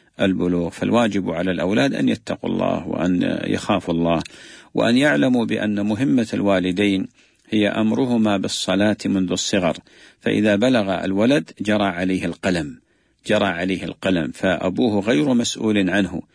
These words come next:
إلا من باب النصيحة، من باب التذكير، من باب التنبيه، لكن الولد أصبح مسؤولا عن نفسه مسؤولية كاملة، ولذلك بدأ، بدأت الملائكة تكتب عليه، تكتب له الحسنات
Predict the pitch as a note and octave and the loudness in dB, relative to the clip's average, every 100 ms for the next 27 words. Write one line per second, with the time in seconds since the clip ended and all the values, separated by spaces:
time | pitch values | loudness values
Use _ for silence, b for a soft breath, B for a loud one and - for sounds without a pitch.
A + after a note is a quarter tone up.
0 | b b C3+ C#3 A#2+ G#2 G2 G2 G2 F#2 | b b 0 2 2 0 -2 0 -2 -2
1 | F#2+ F#2+ F#2+ E2+ F2 F2+ F#2 G2+ G2 F#2+ | -4 -4 -4 -4 -4 -4 0 0 2 0
2 | F#2+ - F2+ - - G2 F#2 - - B | -2 -4 -4 -4 -2 2 2 -2 -8 B
3 | B B - A#2 G#2+ G#2+ G#2+ G#2 G2+ - | B B -2 2 2 2 0 0 -4 -6
4 | - - G#2 F#2+ G#2+ F#2+ - b b _ | -8 -2 0 2 2 0 -4 b b _
5 | F#2 F#2 A2+ G#2 F#2+ F#2+ C3+ F#3 - - | -8 -4 -2 0 2 2 2 0 -4 -10
6 | - G2 - F#2+ - b b _ G#2 - | -6 -6 -4 -6 -6 b b _ -4 -2
7 | - A#2+ G#2 F#2 E2 F2+ F#2+ G#2+ - G2+ | -2 0 0 0 -2 -2 0 -2 -2 -2
8 | F#2+ G2 G2 G2 G2 F#2 - F#2 - C3 | -2 -2 -2 0 2 0 0 -4 0 0
9 | A2+ - - b b b - G2 G2+ A2+ | 2 0 -8 b b b -4 0 2 2
10 | G2 - F#2 G#2+ C3 A#2 G2+ G#2+ - b | 0 -2 -2 -2 0 0 0 -4 -8 b
11 | b - B2 A#2+ F#2+ - G2+ G2 G#2 A2 | b -2 0 2 -2 -2 -2 0 0 0
12 | G#2+ G2 - G#2+ - G2+ F#2+ F2 G#2 G2+ | -2 -4 -6 -6 -4 -2 0 2 2 0
13 | F#2 A2+ - G2+ G2 G2 G2 F#2 F2+ - | 0 -4 -2 -4 0 -2 -2 -4 -6 -2
14 | G2 B2+ D3+ | 0 2 0